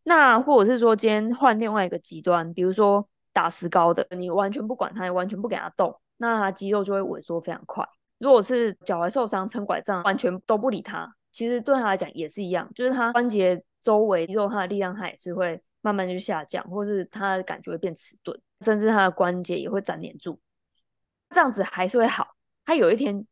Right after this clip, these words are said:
不，就不会痛，他有一天可以恢复正常的生活，可是他就会比较累。例如说走久了，以前可能逛街一整天都没关系，但是现在可能是，哎，逛到中午就一定要去咖啡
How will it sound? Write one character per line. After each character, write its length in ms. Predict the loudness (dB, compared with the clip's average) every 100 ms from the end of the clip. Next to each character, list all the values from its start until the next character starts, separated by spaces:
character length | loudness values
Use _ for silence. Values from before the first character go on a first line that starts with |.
| -2
不， 140 | -2
就 160 | 0 -2
不 100 | -2
会 100 | -8
痛， 240 | -8 -12 _ _ _
他 120 | 2 4
有 120 | 6
一 80 | 6
天 160 | 4
可 120 | 2
以 60 | 0
恢 160 | 0 -4
复 160 | -4
正 220 | -2 -2
常 200 | -4 -8
的 60 | -10
生 240 | -10 -10
活， 200 | -10 -14 -14 _ _ _ _ _ _
可 140 | -8 -6
是 100 | -2
他 160 | 0
就 100 | 0
会 120 | 0
比 60 | 0
较 140 | -4 -6
累。 220 | -8 _ _ -4
例 80 | -2
如 100 | 2
说 180 | 2
走 280 | 2 0 0
久 280 | 0 -4 -4
了， 200 | -8 -12 _ _ _ -12
以 100 | -2
前 200 | 0 0
可 120 | 0
能 200 | -4 -2
逛 240 | 0 0
街 220 | 0 -2 -2
一 100 | -2
整 220 | -4 -6
天 160 | -12
都 60 | -12
没 140 | -12 -12
关 200 | -12 -14
系， 220 | -18 -20 _ _ _ _ _ -6
但 160 | -2 0
是 100 | 0
现 160 | 0
在 140 | 0 0
可 180 | 0
能 220 | -2 -2 0
是， 220 | 0 0 _ _ -6
哎， 120 | -2
逛 240 | 0 2 2
到 100 | 2
中 220 | 0 0
午 140 | -6
就 160 | -6 -4
一 60 | -4
定 120 | -4
要 120 | -6
去 120 | -8
咖 200 | -8 -6
啡 280 | -2 -4